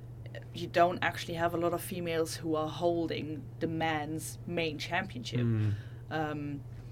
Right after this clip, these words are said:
Speaker 1: there's, uh, another female down in Hastings for E W W, which is Scarlett.
Speaker 2: Yeah.
Speaker 1: Um, she is the top of the mountain
Speaker 2: Yeah.
Speaker 1: there as well. And it's nice to see that the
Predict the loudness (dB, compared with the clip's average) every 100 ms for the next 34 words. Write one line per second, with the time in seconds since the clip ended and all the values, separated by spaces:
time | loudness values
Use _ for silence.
0 | -10 -2 8 10 10 6 4 6 4 2
1 | 0 0 2 2 0 0 0 2 4 4
2 | 2 0 0 0 0 0 0 2 2 2
3 | 0 2 2 2 4 2 2 2 2 -2
4 | -4 2 4 6 4 2 4 6 6 4
5 | -2 0 2 2 0 -4 -6 -10 -10 -4
6 | 0 2 4 4 4 2 -4 -10 -12 -12
7 | -10 -6 -4 0 0 0 -2 0 4 6
8 | 8 8 6 4 2 4 4 2 -4 -12
9 | -12 -10 -6 0 2 2 0 0 0 0
10 | -6 -4 -2 4 6 6 2 0 -2 2
11 | 2 2 0 4 6 6 4 2 4 6
12 | 6 6 4